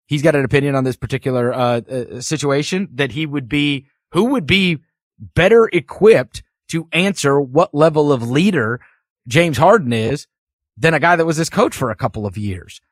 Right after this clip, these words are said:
And I will tell you, I am firmly in the Team McHale camp on this.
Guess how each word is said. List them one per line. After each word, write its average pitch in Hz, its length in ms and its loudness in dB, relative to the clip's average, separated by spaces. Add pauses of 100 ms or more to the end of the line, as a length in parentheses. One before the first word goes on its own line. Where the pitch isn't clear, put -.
(400)
And 147 580 -2 (1000)
I 202 140 4
will 285 140 2
tell 226 120 4
you, 160 140 0
I - 140 0
am 123 120 -4
firmly 143 840 -2 (380)
in 165 160 4
the 139 140 0
Team 160 320 -2
McHale 139 360 -2
camp 101 300 -10
on 95 200 -6
this. - 320 -14